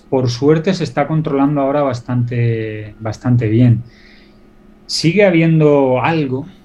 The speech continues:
¿no? Pero se ha reducido mucho. En los últimos veinte años prácticamente está, está controlado. Y aquí el, la clave es, claro, porque las personas que se dedicaban al tráfico de marfil, eh, necesitarán un sustento para seguir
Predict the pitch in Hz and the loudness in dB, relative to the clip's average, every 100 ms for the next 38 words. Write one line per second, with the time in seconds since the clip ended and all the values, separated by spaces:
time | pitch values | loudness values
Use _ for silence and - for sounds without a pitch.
0 | 151 135 135 180 185 135 123 139 143 165 | -10 -4 -2 -4 -6 -4 -2 -2 0 0
1 | 123 165 143 147 - 135 123 117 120 131 | 0 0 0 -2 -2 -2 0 -2 -2 -4
2 | 143 139 139 127 135 131 139 143 139 - | -2 0 0 0 -2 0 2 2 -2 -10
3 | - _ _ _ _ 127 120 139 139 139 | -20 _ _ _ _ -10 -8 -6 -2 -2
4 | 127 147 147 147 143 131 123 127 127 131 | -2 -2 -2 -2 -2 -4 -6 -4 -4 -4
5 | 131 120 139 139 120 120 120 - - - | -6 -4 -2 0 2 4 2 0 -10 -20
6 | - - - 156 131 123 214 220 170 170 | -20 -20 -6 -2 -2 -2 -2 -2 -4 -4
7 | 156 135 139 170 185 175 185 - - - | -2 -2 2 0 0 -2 -4 -8 -16 -20
8 | - - - - _ - - 170 139 120 | -20 -20 -20 -20 _ -20 -6 -2 -2 -2
9 | 117 113 113 120 - 135 123 120 120 127 | -4 -6 -8 -12 -8 -6 0 0 0 -2
10 | 117 139 139 147 - 139 135 127 120 160 | 0 0 0 -4 0 2 2 2 0 0
11 | 123 110 107 120 123 127 127 123 120 139 | 0 -2 -4 -6 -4 -2 0 0 -2 -2
12 | 160 190 - - - - - 127 117 113 | -2 -2 -6 -18 -20 -20 -16 -6 -4 -4
13 | 101 113 - 110 123 139 120 117 - 180 | -6 -6 -4 0 2 2 2 -2 -2 0
14 | 196 147 120 113 - 117 110 110 | 0 0 -6 -6 -4 -2 -2 -2